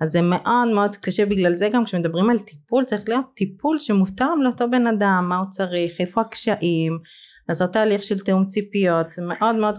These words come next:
רחב ואישי. אה, וכל אחד צריך למצוא, הרבה פעמים, ה-, הטיפול הוא, הוא הוליסטי, כלומר, הוא לא רק משהו אחד,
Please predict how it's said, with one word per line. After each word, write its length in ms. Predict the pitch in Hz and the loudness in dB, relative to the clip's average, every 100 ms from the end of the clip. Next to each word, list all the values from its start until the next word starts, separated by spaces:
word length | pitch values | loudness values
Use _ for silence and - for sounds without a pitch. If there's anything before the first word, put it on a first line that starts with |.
| 165 | -4
רחב 380 | - - 196 208 | -6 -2 0 0
ואישי. 600 | 165 151 151 - 151 147 151 - - - - - 156 | 0 0 -2 -2 -2 -2 -4 -16 -20 -20 -20 -14 -2
אה, 460 | 156 156 156 160 160 | 0 2 0 -2 -4
וכל 240 | 170 247 | -2 -2
אחד 160 | 285 403 | -2 -4
צריך 340 | - 302 285 - | 0 0 0 0
למצוא, 340 | 339 330 330 330 | 0 0 0 0
הרבה 180 | 262 233 | 2 -2
פעמים, 760 | 254 320 269 240 254 311 311 254 | 0 0 2 2 2 0 0 -2
ה-, 260 | 202 196 190 | -2 -2 -4
הטיפול 680 | - 202 - 254 285 285 262 | -4 -6 -2 0 2 2 2
הוא, 100 | 196 | 2
הוא 460 | 190 180 185 175 175 | 0 -2 -4 -2 0
הוליסטי, 600 | 185 226 226 - 185 175 | 2 0 -2 -4 -4 -4
כלומר, 200 | 175 180 | -4 -2
הוא 140 | 170 | 0
לא 80 | 190 | -2
רק 340 | 208 180 170 - | 0 -2 -2 -4
משהו 340 | 160 151 170 | -4 -2 -4
אחד, 400 | 151 - 139 - | -6 -6 -4 -4